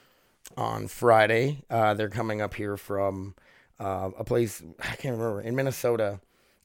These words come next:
And their, um, her son lives here, and she's gonna come visit her son, and their, um, their grandchildren are gonna spend, uh, dude, are you serious? What has happened? Shush. The fucking,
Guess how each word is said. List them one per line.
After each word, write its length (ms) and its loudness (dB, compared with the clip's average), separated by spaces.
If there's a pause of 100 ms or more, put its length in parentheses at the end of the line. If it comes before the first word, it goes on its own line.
And 140 -8
their, 440 -2
um, 500 -6 (140)
her 140 -6
son 320 2
lives 240 0
here, 220 -4
and 80 -10
she's 200 -8
gonna 160 -8
come 380 -6 (300)
visit 200 -2
her 100 0
son, 340 0
and 100 -2
their, 320 -4 (260)
um, 640 -6 (920)
their 80 -10
grandchildren 600 0
are 60 0
gonna 140 -4
spend, 460 -6 (100)
uh, 480 -2 (340)
dude, 220 2
are 80 2
you 100 -2
serious? 540 -8
What 100 -8
has 100 -10
happened? 420 -12 (1500)
Shush. 920 -10 (800)
The 60 -20
fucking, 280 0